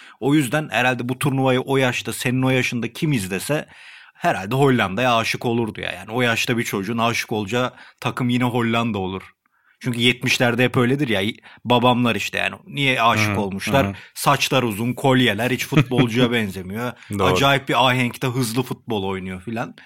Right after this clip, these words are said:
Speaker 1: Hani burada da o bireysel yetenek, o ahenk, o Gullit gibi futbolun dışındaki yıldızlık, rockstarlık diyelim. Hepsi var yine Hollanda'da aslında yani.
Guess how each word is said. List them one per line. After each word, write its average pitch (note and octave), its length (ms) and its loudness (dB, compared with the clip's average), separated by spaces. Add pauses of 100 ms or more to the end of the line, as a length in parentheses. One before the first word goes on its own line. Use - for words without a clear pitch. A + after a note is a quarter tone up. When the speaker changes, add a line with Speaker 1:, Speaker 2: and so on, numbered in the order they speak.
(320)
Speaker 1:
Hani A#2 200 -6
burada A#2 300 0
da C#3 120 2
o B2+ 280 0
bireysel B2 520 0
yetenek, A#2+ 520 -4
o B2 220 -4
ahenk, B2 540 0 (400)
o B2 320 -2
Gullit D#3+ 380 4
gibi C#3+ 260 2
futbolun C3+ 560 -2
dışındaki C3 800 0 (240)
yıldızlık, A#2 680 -2
rockstarlık A2+ 760 -2
diyelim. A2+ 340 -6 (260)
Hepsi C#3+ 340 -4
var C3 160 4
yine A2 160 0
Hollanda'da F#2+ 640 -4
aslında F#2 400 -12
yani. G2 260 -18